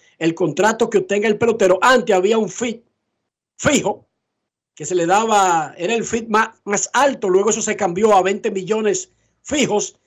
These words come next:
y actualmente en el último acuerdo entre las Grandes Ligas de Japón y las Grandes Ligas de Estados Unidos, cambia.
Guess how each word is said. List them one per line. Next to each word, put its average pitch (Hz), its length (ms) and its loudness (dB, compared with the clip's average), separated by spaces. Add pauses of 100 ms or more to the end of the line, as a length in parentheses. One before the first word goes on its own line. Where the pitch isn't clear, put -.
(200)
y 180 120 0
actualmente 247 880 -2
en 170 160 -2
el 165 120 2
último 233 400 0
acuerdo 180 500 2
entre 160 440 -2
las 151 140 -2
Grandes 160 340 -2
Ligas 226 360 2
de 202 120 2
Japón 180 560 2 (500)
y 170 140 -4
las 151 160 0
Grandes 202 340 0
Ligas 202 300 0
de 196 60 0
Estados 208 380 0
Unidos, 185 480 2 (300)
cambia. 202 580 0